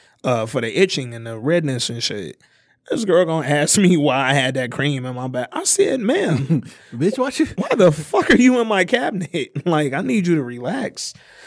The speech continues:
Speaker 1: Uh, but yeah, do's and don'ts. Don't shit at they crib. Don't go in they fridge, especially not Jay fridge,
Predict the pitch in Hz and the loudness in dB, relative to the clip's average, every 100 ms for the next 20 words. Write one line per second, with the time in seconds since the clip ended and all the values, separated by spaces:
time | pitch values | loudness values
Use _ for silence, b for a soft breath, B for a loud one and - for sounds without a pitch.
0 | B - 143 143 143 143 151 151 143 135 | B 2 4 4 4 2 2 4 4 4
1 | 185 175 165 - 139 113 - 143 175 - | 4 4 -2 -2 -4 -6 -2 2 2 2
2 | 202 170 165 156 151 147 143 135 143 143 | 2 0 -2 -2 0 0 0 0 -2 0
3 | 139 135 127 127 135 131 127 120 - - | 0 -2 -2 0 2 2 0 -4 -12 -12
4 | - - 127 135 120 117 113 120 120 131 | -8 -2 -2 -2 -4 -4 -4 -4 -4 -4
5 | 123 123 120 | -4 -4 -6